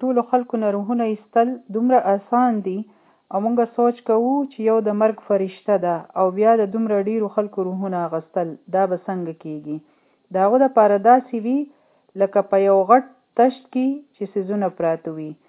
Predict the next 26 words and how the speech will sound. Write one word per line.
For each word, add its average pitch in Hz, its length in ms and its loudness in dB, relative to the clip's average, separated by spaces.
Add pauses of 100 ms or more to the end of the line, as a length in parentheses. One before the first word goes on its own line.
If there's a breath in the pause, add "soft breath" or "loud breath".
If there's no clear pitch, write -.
(360)
لکه 208 400 -4
چې 220 160 -8
په 208 140 0
یو 202 80 0 (120)
کولاو 233 440 2
پتنوس 220 440 -2 (140)
یعنې 202 200 -4 (120)
ټرې 214 160 0 (100)
کې 240 100 -6 (100)
دانې 196 300 -2 (120)
پرتې 170 400 -8
وي. 156 140 -12 (440)
او 185 180 4
چې - 80 -4 (100)
هغه 214 240 6 (280)
ملک 208 340 -2
الموت 233 420 0
کومه 262 240 4
یو 220 160 4
اخیستل 208 500 0
غواړي، 240 380 4
نو 208 140 -2
راوچته 190 460 -2
یې 147 120 -8
کړي. 143 200 -10 (580 soft breath)
یعنې 196 180 -2